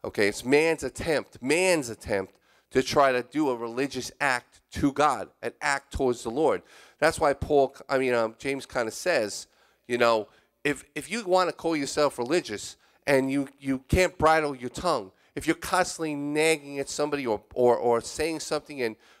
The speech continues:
against that person, in the church it happens, negative things,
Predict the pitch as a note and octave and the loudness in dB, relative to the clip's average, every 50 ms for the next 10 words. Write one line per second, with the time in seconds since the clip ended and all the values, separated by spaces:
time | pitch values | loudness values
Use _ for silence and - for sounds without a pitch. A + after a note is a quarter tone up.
0 | _ - B2 A#2+ - - C#3+ D3 D#3+ D#3 - - D3+ C#3 C3+ - - D3+ C#3+ D3 | _ -4 -4 -4 0 2 2 2 2 0 -2 -2 -2 -2 -2 -2 -2 -2 -2 -2
1 | - - C#3 A#2+ - _ - A#3 C4+ C4+ B3+ B3+ B3+ - - A#3 B3 B3 A3+ - | -2 -4 -6 -8 -8 _ -2 0 0 0 0 0 -2 -2 0 0 0 0 0 -2
2 | G#3 E3+ C#3+ C#3+ C3 A#2+ A2+ - G2 F#2+ F#2 - - - - - - - A#2 B2+ | -4 -6 -6 -4 -6 -6 -6 -8 -10 -12 -12 -14 -20 -20 -20 -20 -10 -2 2 8
3 | D3 E3+ F#3 E3+ F3 F3+ E3+ - - F3+ E3+ D3 C3 A#2 - - - - | 8 8 8 8 2 -2 -2 -4 -4 -4 -2 -2 -4 -6 -6 -8 -10 -12